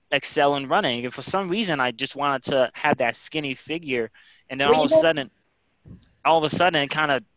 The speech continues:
Speaker 1: took a turn for the worse, and things kinda got out of control, and I felt like I couldn't really go back to the way I was, and I needed to continue to lose weight. And then next thing you know, I got anorexic, and I started to just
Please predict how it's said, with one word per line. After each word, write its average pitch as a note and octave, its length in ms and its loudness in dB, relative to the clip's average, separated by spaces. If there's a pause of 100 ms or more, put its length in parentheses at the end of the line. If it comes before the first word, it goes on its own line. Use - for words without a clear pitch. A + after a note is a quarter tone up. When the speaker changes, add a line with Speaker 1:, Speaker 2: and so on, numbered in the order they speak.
Speaker 1:
took E3+ 180 -4
a C3 60 -2
turn D#3 300 -2
for - 140 -14
the C3 120 -6
worse, D3 540 -2
and B2+ 380 -4
things C#3+ 280 -6
kinda C#3 220 -2
got C#3+ 200 2
out C3+ 180 2
of B2+ 80 -16
control, D3+ 640 -2
and A#2+ 160 -4 (280)
I - 60 -14
felt C#3+ 200 -2
like C3 140 2
I A#2 60 -14
couldn't B2+ 340 -8
really C3 220 -2
go A#2+ 260 -4
back C3+ 480 -2
to C3 100 -12
the B2 80 -8
way B2 220 0
I A2 80 -4
was, D3+ 640 2
and A2+ 180 -8 (340)
I B2+ 80 -2
needed C#3+ 260 0
to C3 140 -4
continue C#3+ 460 -6
to B2+ 120 -14
lose A2+ 300 -14
weight. D#3 440 2 (360)
And C3+ 120 -6
then C3 360 2
next D#3 200 -6
thing D3+ 120 -4
you D3 80 -4
know, D3 440 0
I A#2 100 0
got A#2+ 340 0
anorexic, B2+ 680 -2 (100)
and A2 100 -12
I G#2 80 -10
started A#2 360 -6
to B2 140 -12
just A2+ 320 -10